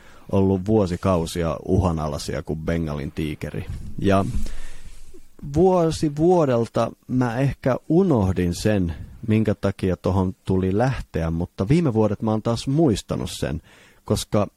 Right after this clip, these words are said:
mulle on tullut semmonen suuri helpotuksen tunne – että hetkinen, Suomessa on yli kaksisataa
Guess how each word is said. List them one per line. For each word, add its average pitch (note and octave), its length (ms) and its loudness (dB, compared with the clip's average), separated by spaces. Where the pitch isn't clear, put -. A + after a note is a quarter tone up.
mulle D3+ 300 4
on G2+ 140 2
tullut A#2+ 320 2
semmonen G#2+ 400 2
suuri A2 420 2
helpotuksen F2 840 0
tunne – E2 380 -2
että G#2+ 440 -2
hetkinen, F2+ 720 0
Suomessa D3 560 2
on C#3+ 160 2
yli E3 200 4
kaksisataa F#2 800 -2